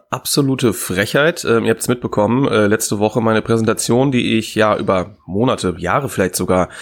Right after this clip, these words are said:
hinweg aufgearbeitet habe, ähm, die, ähm, hat der Wind von dannen geblasen. Und ich hab mich da natürlich an diverse Stellen hier in Hamburg, äh, gewendet. Da kam nix, ne? Ähm,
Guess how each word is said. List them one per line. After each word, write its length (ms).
hinweg 320
aufgearbeitet 680
habe, 520
ähm, 260
die, 400
ähm, 540
hat 340
der 160
Wind 460
von 260
dannen 320
geblasen. 640
Und 460
ich 160
hab 100
mich 120
da 100
natürlich 420
an 140
diverse 340
Stellen 440
hier 200
in 140
Hamburg, 460
äh, 100
gewendet. 460
Da 100
kam 300
nix, 280
ne? 280
Ähm, 300